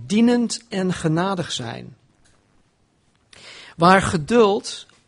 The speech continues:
alles van andere mensen slikt,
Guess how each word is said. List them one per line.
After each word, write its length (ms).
alles 560
van 380
andere 360
mensen 380
slikt, 680